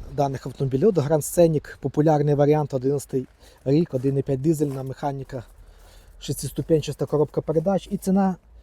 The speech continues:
сім чотириста п'ятдесят доларів, ще й торг присутній по даному автомобілі. Так що можете...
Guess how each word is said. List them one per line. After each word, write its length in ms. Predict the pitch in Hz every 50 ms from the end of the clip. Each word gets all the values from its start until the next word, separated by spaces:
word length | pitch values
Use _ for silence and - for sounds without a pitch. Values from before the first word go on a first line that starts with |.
| _ - - - -
сім 260 | - - - 180 165
чотириста 500 | - - - - 165 151 151 - - 156
п'ятдесят 360 | 143 - 151 139 - 160 143 143
доларів, 360 | 165 170 175 165 147 131 117
ще 120 | - -
й 40 | 127
торг 220 | - 160 165 -
присутній 440 | - - 139 - - 139 110 - 135
по 120 | - 139 120
даному 360 | 135 135 131 135 131 131 131
автомобілі. 640 | 127 - - 139 143 143 135 139 175 175 165 156 - - - - - - - - - - - - - - - - - - - - - - - - - - - - - - - - - - - - - - - - - - - - - -
Так 160 | - 131 113
що 140 | - - 139
можете... 480 | 135 139 139 - - - - 131 117